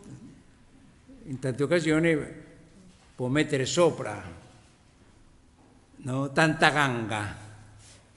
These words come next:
no, che impedisce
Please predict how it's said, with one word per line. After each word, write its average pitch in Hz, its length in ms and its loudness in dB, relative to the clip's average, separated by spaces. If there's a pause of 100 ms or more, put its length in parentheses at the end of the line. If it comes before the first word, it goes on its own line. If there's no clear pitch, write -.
(720)
no, 160 580 -6
che 165 120 0
impedisce 175 1000 2